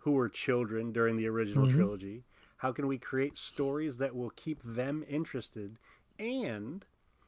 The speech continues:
Speaker 1: how can we stick true to those, those storytelling roots of stories for children? And so it was, it was, it, I can't even imagine the, the,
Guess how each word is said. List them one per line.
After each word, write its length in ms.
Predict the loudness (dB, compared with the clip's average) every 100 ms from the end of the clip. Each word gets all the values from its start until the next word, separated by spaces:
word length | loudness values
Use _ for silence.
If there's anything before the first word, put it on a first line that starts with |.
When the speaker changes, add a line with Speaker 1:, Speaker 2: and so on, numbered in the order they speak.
| _ 0
Speaker 1:
how 180 | 0
can 180 | 2 0
we 120 | 0
stick 380 | -4 -6 -8 -8
true 280 | -8 -2 0
to 80 | 2
those, 420 | 2 0 0 -8 -20 _ -6
those 220 | -4 -4
storytelling 920 | -8 -4 -2 0 -2 -2 -2 0 -2
roots 380 | -2 -2 -4 -14 -20 _ _ -6
of 380 | -4 -4 -8 -18 _ _ _ _
stories 840 | -16 -16 -16 _ 0 2 2 -2 -8 -12
for 260 | -4 -2
children? 420 | -2 -6 -10 -12 -20 _ _ _ _ _ _ _ _ _ _ _ _ _ _ _ _ _ _ _ _ _ _ _ -8
And 120 | -2
so 160 | 0 2
it 40 |
was, 200 | 2 0
it 120 | -2
was, 240 | -2 -2 -8 -10
it, 140 | -10 -10 -12 -12
I 60 |
can't 240 | -6 -2 -2
even 180 | -2 -2
imagine 840 | -2 -4 -6 -6 -2 -2 -2 -6 -10 -20 _
the, 400 | -4 -2 -2 -6 -10
the, 280 | -10 -8 -10